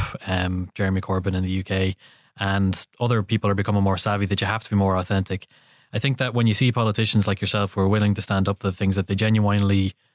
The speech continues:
think are wrong and they want to fix, um, like you say, you think politics is just about making people's life better. I think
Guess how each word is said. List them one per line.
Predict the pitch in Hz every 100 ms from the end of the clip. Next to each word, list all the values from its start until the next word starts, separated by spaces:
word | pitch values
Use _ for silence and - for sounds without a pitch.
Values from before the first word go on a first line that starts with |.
| _ _ _
think | 110 95
are | 95
wrong | 92 104 123 110
and | 98
they |
want | 98 95
to | -
fix, | 113 135 - - _ _ _ _ _
um, | 101 98 95 95 95 92 92 _ -
like | 104
you | 95
say, | - 98
you | 98
think | 98 90
politics | 98 95 101 95
is | 101
just | 98
about | - 95 110 -
making | 98 101
people's | 95 92 90
life | 90 90
better. | 98 95 90 - _ _ _
I | 110
think | 104 95